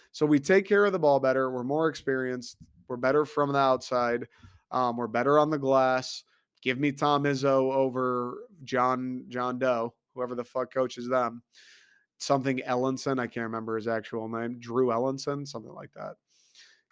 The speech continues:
Give, uh, like, "All right, give me Michigan State," right? "Woohoo, I'm gonna be a happy boy Friday night." Yeah. It's gotta be. R-, how could that go wrong? We're better in all these categories. And, like, we're, it's March.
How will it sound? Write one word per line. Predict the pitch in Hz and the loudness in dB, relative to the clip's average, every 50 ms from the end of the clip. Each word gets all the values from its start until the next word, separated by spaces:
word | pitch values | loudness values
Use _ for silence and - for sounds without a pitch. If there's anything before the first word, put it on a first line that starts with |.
| _ _ - | _ _ 0
Give, | - 165 190 190 185 | 2 4 4 4 4
uh, | - 160 156 190 175 165 | 2 0 0 0 -2 0
like, | 156 143 131 135 - - _ _ _ _ _ _ _ _ _ _ - | 2 2 0 0 -6 -18 _ _ _ _ _ _ _ _ _ _ -4
"All | 127 131 147 | 2 6 8
right, | 170 202 208 - - - _ _ _ _ _ _ _ _ _ _ _ - | 8 8 8 6 4 -6 _ _ _ _ _ _ _ _ _ _ _ -2
give | - 160 165 170 | 2 2 2 4
me | 185 190 | 2 2
Michigan | 208 208 208 - 208 190 196 190 | 2 2 0 0 -4 -4 -6 -6
State," | - - 247 247 240 220 220 214 - - _ - | -4 -2 0 0 0 0 -2 -2 -4 -6 _ -6
right? | 165 190 208 226 247 - - _ _ _ _ _ _ _ _ _ _ _ _ _ _ - | -6 -4 -4 -4 -6 -8 -10 _ _ _ _ _ _ _ _ _ _ _ _ _ _ 0
"Woohoo, | - 185 202 233 254 247 233 226 226 220 202 | 2 4 6 6 6 8 6 6 6 6 4
I'm | 180 | 4
gonna | 185 190 190 | 2 0 0
be | 202 202 196 | 2 2 2
a | 190 180 | 2 4
happy | 185 190 190 202 214 | 2 2 0 0 -4
boy | 190 202 208 208 208 208 196 185 | -2 0 2 4 4 4 4 2
Friday | 170 - - 175 170 170 170 175 | 0 2 2 2 2 2 2 0
night." | 180 185 196 190 190 196 196 - | -2 -2 -2 -2 -2 -4 -6 -4
Yeah. | 233 233 240 233 220 214 208 208 214 208 208 202 - _ _ _ _ _ _ _ _ _ _ _ _ _ _ - 170 | -2 -2 -2 -2 -2 -2 -2 -4 -4 -6 -8 -12 -14 _ _ _ _ _ _ _ _ _ _ _ _ _ _ -12 -12
It's | 165 - | -10 -4
gotta | - 233 226 226 220 220 202 | 0 0 2 2 2 0 0
be. | 160 156 151 139 127 | 2 2 2 2 2
R-, | 139 156 - 175 | 0 -2 -2 -2
how | 202 226 226 | 0 -2 0
could | 226 226 208 | -2 -2 0
that | 196 202 208 196 202 | 0 0 0 0 -2
go | - 190 175 | 0 0 0
wrong? | 170 165 165 156 147 143 139 147 | 2 2 0 0 0 -2 -4 -4
We're | 175 190 | -6 -6
better | 185 214 220 214 214 214 190 | -6 -6 -6 -4 -4 -4 -2
in | 190 | -2
all | 202 202 202 | 0 -2 -2
these | 208 202 175 - | -2 -4 -8 -6
categories. | - - 196 202 202 202 190 185 185 180 175 170 165 156 143 131 123 117 - - - | -2 0 2 2 2 2 0 0 2 2 2 2 2 2 2 0 0 -2 -4 -2 0
And, | 220 226 226 208 196 185 | 2 4 4 4 4 2
like, | 170 165 170 214 | 2 0 0 -2
we're, | 226 262 - | -4 -4 -4
it's | 247 - - | -4 -6 -4
March. | 226 233 269 277 262 226 160 127 - - - - - | -2 0 2 2 2 2 0 0 -4 -6 -12 -14 -16